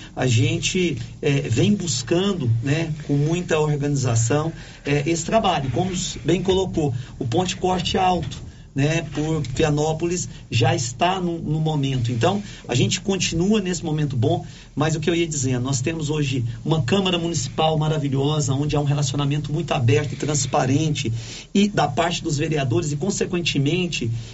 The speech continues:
eles também nos ajudam muito, né?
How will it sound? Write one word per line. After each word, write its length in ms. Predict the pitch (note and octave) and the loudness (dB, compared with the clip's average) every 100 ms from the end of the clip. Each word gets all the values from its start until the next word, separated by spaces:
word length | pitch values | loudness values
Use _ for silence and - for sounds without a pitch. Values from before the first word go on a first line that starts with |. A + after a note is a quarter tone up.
| - | -2
eles 360 | F3+ E3+ E3+ - | 4 4 4 -2
também 580 | - D#3+ D3 F3 F3+ D3 A2+ | 0 2 4 2 2 0 0
nos 160 | C#3+ D3 | 0 0
ajudam 380 | D3+ A2+ - E3 | 2 2 2 0
muito, 280 | D3 D#3+ | 2 0
né? 40 | F3 | -2